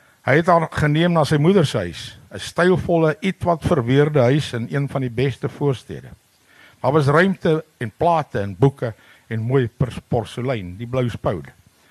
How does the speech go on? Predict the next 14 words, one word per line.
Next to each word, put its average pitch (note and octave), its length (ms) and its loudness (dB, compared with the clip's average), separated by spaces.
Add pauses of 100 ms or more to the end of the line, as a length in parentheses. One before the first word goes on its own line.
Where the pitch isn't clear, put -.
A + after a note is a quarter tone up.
(400)
en G#2+ 140 -12
goed E3+ 260 -2
beplande D3+ 400 -2
maaltye. C3 580 -2 (400)
Haar C#3 160 0
ouer F#3+ 200 8
broer F3 320 8
en E3 80 4
suster E3 500 0
was C#3 180 0
reeds C#3 260 0
uit D3 80 0
die C3 80 0
huis. B2 400 -2